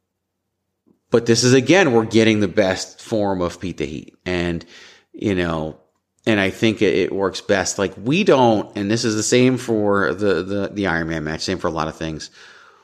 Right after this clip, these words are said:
We provide a basic framework and just let people go.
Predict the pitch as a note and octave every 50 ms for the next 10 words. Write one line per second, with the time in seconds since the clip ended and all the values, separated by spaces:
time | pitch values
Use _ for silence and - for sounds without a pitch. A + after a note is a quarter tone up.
0 | _ _ _ _ _ _ _ _ - _ _ _ - A2 G#2 G#2 G#2+ A2 B2 D3+
1 | E3 - A3+ E3+ C#3 C#3+ C3+ C#3 C3 B2 A#2 B2 - B2 A#2 A2 A2+ A#2 - B2+
2 | A2+ - - - - E2+ F2 F2+ E2 D#2 D2 C#2+ D2 D2+ _ - F2 F#2 F2 F2+
3 | E2 - - E2+ F2 E2 - - - F#2+ E2+ - - C#2 D2 _ - D2+ - G1+
4 | -